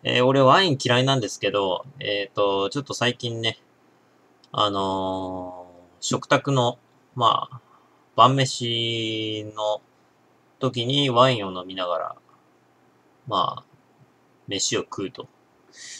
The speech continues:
いう感じで、えー、やってます。えーと、今回は、えー、初めてなんですが、まあ、うん、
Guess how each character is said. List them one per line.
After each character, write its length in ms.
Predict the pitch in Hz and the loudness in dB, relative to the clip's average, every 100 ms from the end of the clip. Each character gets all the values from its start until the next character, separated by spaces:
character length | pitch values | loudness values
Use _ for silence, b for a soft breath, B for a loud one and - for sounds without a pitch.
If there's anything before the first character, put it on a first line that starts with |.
| - | -16
い 100 | - 123 | -6 -4
う 40 | |
感 240 | - 113 | -2 -2
じ 100 | 101 | -4
で、 220 | 95 95 - | -6 -6 -6
え 320 | 107 104 107 | -6 -4 -6
ー、 20 | 104 | -6
や 80 | |
っ 60 | - | -10
て 100 | - | -12
ま 100 | - | -12
す。 520 | - - - - - _ - - _ _ _ _ b b b b b - _ | -6 -4 -4 -8 -14 _ -10 -10 _ _ _ _ b b b b b -20 _
え 300 | - 143 143 | -2 2 2
ー 80 | 135 | 2
と、 100 | 131 | -2
今 220 | 139 185 | 0 0
回 220 | 165 107 | 8 8
は、 240 | 101 110 - | 10 8 8
え 720 | 120 107 107 101 98 101 98 | 0 0 0 -4 -6 -6 -6
ー、 20 | |
初 220 | - 135 | 0 2
め 100 | 143 | 4
て 180 | 139 - - _ _ - | 2 -2 -16 _ _ -6
な 120 | 104 | -4
ん 80 | 95 | -4
で 80 | |
す 180 | 101 - | -6 -6
が、 260 | 104 107 - B B _ _ | 2 2 2 B B _ _
ま 120 | - | -8
あ、 100 | 101 - _ - _ _ _ _ _ _ - | -8 -10 _ -20 _ _ _ _ _ _ -18
う 20 | |
ん、 180 | 127 - | -16 -16